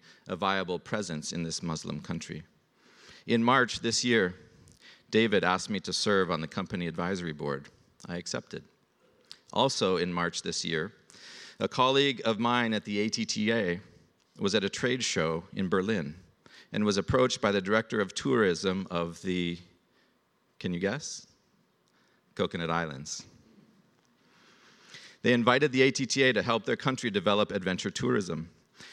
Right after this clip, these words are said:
In June, they paid all expenses for me to fly to the Coconut Islands to attend a series of meetings focused on tourism development. While there, I flew to the aquaculture farm to see David's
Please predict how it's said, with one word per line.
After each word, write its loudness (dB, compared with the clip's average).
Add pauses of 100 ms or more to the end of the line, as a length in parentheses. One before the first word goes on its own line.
(120)
In 4
June, 4
they 4
paid 4
all 4
expenses 0
for 0
me 4
to 2
fly 4
to -2
the -2
Coconut 2
Islands -2 (540)
to 4
attend 2
a -2
series 2
of -2
meetings 0
focused -2
on -4
tourism -4
development. -6 (960)
While 2
there, 2 (600)
I 4
flew 0
to -2
the 2
aquaculture 0
farm -2 (300)
to -4
see -2
David's 0